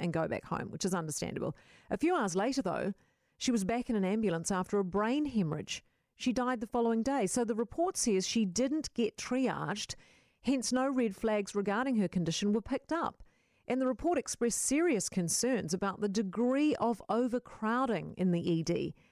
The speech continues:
which it said was an indicator of significant systemic failures. And they made it clear that this institution is struggling. The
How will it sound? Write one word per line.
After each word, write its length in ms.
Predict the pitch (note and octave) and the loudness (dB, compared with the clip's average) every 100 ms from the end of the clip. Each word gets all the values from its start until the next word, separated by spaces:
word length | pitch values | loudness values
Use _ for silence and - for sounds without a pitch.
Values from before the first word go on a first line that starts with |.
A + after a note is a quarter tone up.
| _ - | _ -4
which 180 | A#3+ | -2
it 80 | A#3 | 0
said 240 | - B3 G3+ | 0 0 0
was 160 | G#3+ | -2
an 80 | A3 | -2
indicator 500 | G#3+ A3+ - G#3+ G3+ F#3 | -2 -2 -2 -2 0 0
of 160 | F#3 | -2
significant 1000 | E3+ G3 F3 F#3+ B3 - D#4 E4 F#4+ - - _ _ - | 0 -2 0 0 0 -2 -4 -4 -4 -6 -10 _ _ -4
systemic 1000 | - B3+ - - - C4 C4+ - - - _ | -2 0 0 -2 0 0 0 -2 -12 -20 _
failures. 960 | - - A3 A3+ G#3+ F#3 - - - - _ _ _ _ _ _ | -20 -4 0 2 4 2 0 -2 -4 -6 _ _ _ _ _ _
And 100 | A3 | -2
they 40 | |
made 180 | A3+ C4+ | 0 0
it 140 | D4 - | -2 0
clear 240 | A#3+ G#3 | 2 2
that 100 | - | 2
this 160 | G#3+ A3+ | 0 0
institution 600 | G#3+ G#3 - G#3 G#3+ - | 0 -2 0 0 0 -2
is 140 | G3+ | -2
struggling. 800 | - - - A3 G3+ F#3 E3+ - - _ _ _ _ | 0 -2 -2 -2 -2 -2 -4 -8 -18 _ _ _ _
The 120 | A#3+ | -6